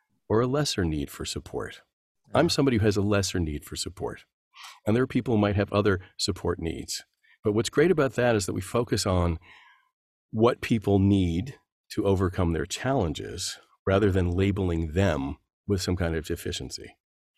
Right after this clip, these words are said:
Speaker 1: So if we all could change our thinking a little bit in the way that we do for the physically disabled, or, or people, I should say,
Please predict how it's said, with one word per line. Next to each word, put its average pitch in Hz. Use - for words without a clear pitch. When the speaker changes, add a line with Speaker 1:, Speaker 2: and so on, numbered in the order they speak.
Speaker 1:
So 87
if 92
we 107
all 107
could 95
change 117
our 92
thinking 113
a 78
little 69
bit 120
in 220
the 254
way 226
that 214
we 180
do 156
for 165
the 165
physically 131
disabled, 78
or, 101
or 110
people, 113
I 107
should 101
say, 95